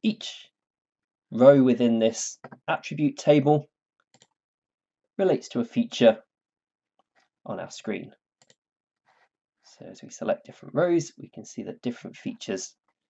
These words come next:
become selected within our G I S layer. And all of our types of vector data have attributes associated with them. Um, so if we open the point layer here,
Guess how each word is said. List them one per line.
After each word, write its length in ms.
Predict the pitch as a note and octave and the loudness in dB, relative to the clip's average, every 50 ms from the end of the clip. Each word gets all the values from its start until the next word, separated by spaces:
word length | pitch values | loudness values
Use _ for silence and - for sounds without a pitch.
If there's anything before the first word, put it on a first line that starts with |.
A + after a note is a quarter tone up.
| _ _ _ _ | _ _ _ _
become 180 | - - F#2 F#2+ | -14 -14 -12 -12
selected 560 | - - A2 G2+ - - _ - - - - | -12 -12 -10 -10 -10 -10 _ -16 -18 -16 -14
within 260 | - - - F#2+ F#2+ | -16 -14 -12 -10 -8
our 240 | F#2 F2+ F2+ - - _ _ _ _ _ _ _ _ _ _ _ _ _ _ _ _ _ _ | -6 -6 -6 -8 -10 _ _ _ _ _ _ _ _ _ _ _ _ _ _ _ _ _ _
G 120 | - - - | -18 -14 -12
I 100 | G1+ - | -12 -12
S 220 | - - - - | -12 -14 -14 -12
layer. 240 | - - - - - - _ _ _ _ _ _ _ _ _ _ _ _ _ | -10 -10 -10 -12 -14 -20 _ _ _ _ _ _ _ _ _ _ _ _ _
And 120 | - F#3 A#3+ | 0 2 4
all 160 | C#4 B3+ G3+ | 6 6 6
of 100 | D3 D3+ | 6 6
our 140 | C#3 C3+ - | 4 4 4
types 400 | - - C3 A#2+ - - - - | 2 2 2 2 0 -4 -2 0
of 280 | A#2+ A#2+ A2+ - - - _ _ _ - | 2 2 0 -2 -8 -18 _ _ _ 0
vector 340 | - - - - - - - | 2 2 2 2 -2 -6 0
data 460 | - A2+ A2+ A2 - - A#2 G#2+ G#2+ - - | 2 2 2 2 0 -2 -2 -2 -2 -4 -2
have 140 | - A2+ G#2+ | 0 2 2
attributes 500 | G2 - - - - G#2+ G#2+ - - - | 0 0 -4 -10 -10 -8 -8 -8 -10 -14
associated 680 | A2 - - F#2+ F#2+ - - - - - - - - - | -14 -12 -10 -10 -10 -10 -12 -12 -12 -12 -14 -16 -14 -12
with 160 | - - - | -14 -14 -14
them. 160 | - - - - _ _ _ _ _ _ _ _ _ _ _ _ _ _ _ _ _ _ - D#3 | -16 -20 -20 -20 _ _ _ _ _ _ _ _ _ _ _ _ _ _ _ _ _ _ -20 -20
Um, 140 | C#3 C3+ - D3+ | -20 -20 -20 -20
so 100 | - - | -20 -20
if 100 | D3 - | -20 -16
we 100 | - - G#3 | -12 -10 -10
open 200 | G#3+ - - F#2+ | -10 -10 -12 -16
the 60 | - | -12
point 260 | - - E3 F3 - | -6 -6 -6 -2 0
layer 220 | D3 C3 B2+ A#2+ | 2 2 2 2
here, 320 | A#2+ D3+ F3+ G3+ G#3+ G3+ | 2 2 2 4 4 2